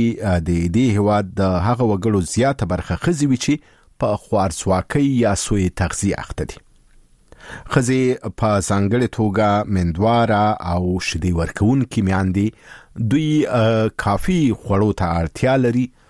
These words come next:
څو وتوانېږي چې د خپل سلامتۍ لپاره، اه، م-، کافي خواړه ولري او همدارنګه خپل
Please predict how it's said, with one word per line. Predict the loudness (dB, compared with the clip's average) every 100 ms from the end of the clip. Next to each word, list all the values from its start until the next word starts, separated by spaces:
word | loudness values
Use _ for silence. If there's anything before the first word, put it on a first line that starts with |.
| _ -2
څو | 0 2
وتوانېږي | 0 -2 -2 0 -2 -4 -2
چې | 2 2 2
د | 2 2 -2
خپل | -4 -2 0 0 0 0
سلامتۍ | -2 0 0 0 0 0
لپاره، | -2 -2 0
اه، | -2 -6 -20 -20 -10 -2 0 2 2 0
م-، | -2 -2 0 -2 -4
کافي | -4 -2 -2
خواړه | 0 0 2 2
ولري | 2 2 0 0 0
او | 0 0
همدارنګه | -2 -2 -2 -2 -2 -2 -4 -6
خپل | -2 0